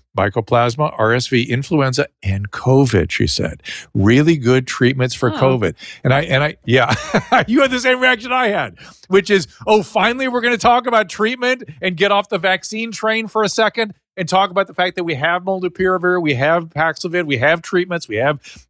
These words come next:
Speaker 1: budesonide, we have fluvoxamine, we have all kinds of things we can use. And now we're allowed to talk about it." Odd, is it not?
Speaker 2: I,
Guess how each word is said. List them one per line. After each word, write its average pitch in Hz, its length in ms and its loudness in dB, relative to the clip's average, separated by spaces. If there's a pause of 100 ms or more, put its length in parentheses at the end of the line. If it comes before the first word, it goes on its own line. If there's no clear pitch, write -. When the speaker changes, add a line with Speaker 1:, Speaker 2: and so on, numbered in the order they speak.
Speaker 1:
budesonide, 160 640 2
we 123 80 -6
have 110 260 0
fluvoxamine, 170 360 0
we 180 100 0
have 185 120 0
all 247 140 6
kinds 302 300 0
of 165 80 -2
things 131 220 -6
we 127 80 -4
can 123 160 -6
use. 113 260 -4 (300)
And 147 120 0
now 165 200 4
we're 190 100 2
allowed 170 300 0
to 156 80 -8
talk 151 280 -2
about 90 280 -8
it." 80 100 -20 (400)
Odd, 127 380 2
is 120 180 -6
it 160 80 -4
not? 165 320 -2 (1800)
Speaker 2:
I, 254 120 -10